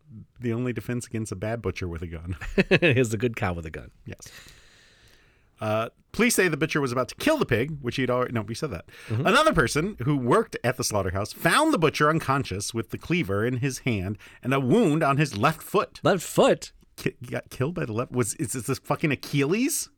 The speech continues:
Speaker 2: <laughs> Jesus.
Speaker 1: No, Achilles.
Speaker 2: Yeah. Oh, yeah, you're right. <laughs>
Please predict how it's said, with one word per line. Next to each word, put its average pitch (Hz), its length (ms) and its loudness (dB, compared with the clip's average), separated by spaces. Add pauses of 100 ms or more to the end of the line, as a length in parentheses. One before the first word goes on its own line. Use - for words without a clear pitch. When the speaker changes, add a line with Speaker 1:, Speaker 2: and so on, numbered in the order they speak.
(640)
Speaker 2:
<laughs> - 340 -16
Jesus. - 800 -2 (840)
Speaker 1:
No, 139 160 2
Achilles. 220 720 -2 (140)
Speaker 2:
Yeah. 107 300 -2 (680)
Oh, 156 120 2
yeah, 139 240 4
you're 95 160 0
right. 85 220 -2 (1400)
<laughs> - 80 -10